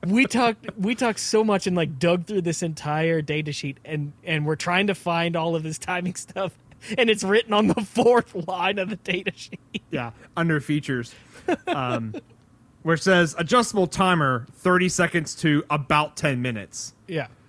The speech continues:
Speaker 1: That's a really, that's a key word with this data sheet.
Speaker 2: Yeah,
Speaker 1: About.
Speaker 2: about. And so I started looking into, okay, can we actually set it to eighteen hours? And it says the timer circuit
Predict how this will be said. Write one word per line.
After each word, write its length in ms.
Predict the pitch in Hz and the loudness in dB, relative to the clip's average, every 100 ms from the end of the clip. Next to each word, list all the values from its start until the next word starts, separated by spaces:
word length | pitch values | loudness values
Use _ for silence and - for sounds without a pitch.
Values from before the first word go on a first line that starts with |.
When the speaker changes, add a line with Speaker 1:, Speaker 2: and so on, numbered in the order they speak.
| _ - 120 | _ -16 2
Speaker 1:
That's 200 | 214 247 | 2 2
a 80 | 269 | 0
really, 340 | 214 214 202 - | 4 4 4 2
that's 220 | 214 233 | -2 0
a 80 | 247 | -4
key 240 | - 226 | -2 -2
word 400 | 180 156 135 120 - | 2 2 0 -4 -8
with 220 | 156 143 | -6 -6
this 180 | - 127 | -6 -8
data 260 | - 131 117 | -6 -8 -8
sheet. 280 | - 113 - - | -14 -16 -20 -6
Speaker 2:
Yeah, 100 | 139 | -4
Speaker 1:
About. 220 | 120 143 | -2 -2
Speaker 2:
about. 460 | 143 143 110 - - _ _ _ _ _ _ _ _ _ _ _ _ - | -2 -2 -2 -8 -18 _ _ _ _ _ _ _ _ _ _ _ _ -8
And 120 | 147 | -4
so 320 | 165 151 139 - - 131 | 0 2 0 -4 -18 -4
I 60 | 151 | 0
started 240 | 240 247 | 4 4
looking 240 | 233 - 202 | 4 2 0
into, 340 | 180 185 180 | 2 2 2
okay, 200 | 160 160 | 0 -2
can 200 | 123 185 | 0 0
we 160 | 196 196 | 2 2
actually 320 | 175 175 180 | 0 0 -4
set 240 | - 175 | -4 -4
it 140 | 160 - | -4 -4
to 580 | 160 147 143 147 135 - _ _ _ _ _ _ _ - | 2 4 4 2 0 -4 _ _ _ _ _ _ _ -4
eighteen 320 | 160 - 143 | -4 -2 -4
hours? 460 | 117 107 92 - - - - _ _ - | -2 -4 -10 -16 -20 -20 -20 _ _ -6
And 360 | 147 131 131 | -2 -2 -2
it 180 | 156 156 | -4 2
says 160 | 233 208 | 2 2
the 80 | |
timer 400 | 196 - 202 208 | -2 2 4 4
circuit 460 | 190 202 185 180 170 | 4 4 2 2 0